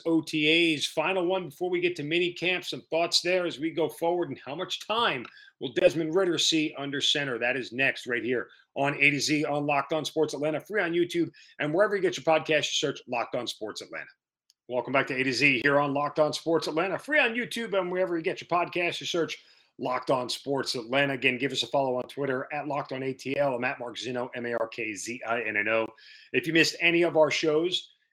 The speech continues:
any of the day's news and notes, you can go to our YouTube channel, watch all the shows there. Of course, wherever you get your podcast,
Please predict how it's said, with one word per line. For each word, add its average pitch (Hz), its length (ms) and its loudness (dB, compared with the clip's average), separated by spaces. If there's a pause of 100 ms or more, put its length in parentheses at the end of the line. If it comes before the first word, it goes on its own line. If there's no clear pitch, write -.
(120)
any 233 240 4
of 156 100 -4
the 147 80 -6
day's 127 380 -4
news 120 240 -6
and 117 100 -8
notes, 131 280 -4
you 117 60 -14
can 127 80 -10
go 127 120 -2
to 123 100 0
our 117 80 -2
YouTube 131 400 -8
channel, 135 480 -4
watch 127 280 -2
all 135 140 -6
the 123 80 -6
shows 127 380 -6
there. 123 200 -2
Of 120 120 -8
course, - 240 -6
wherever 120 160 -4
you 120 80 -4
get 110 160 -6
your - 80 -16
podcast, 110 480 -4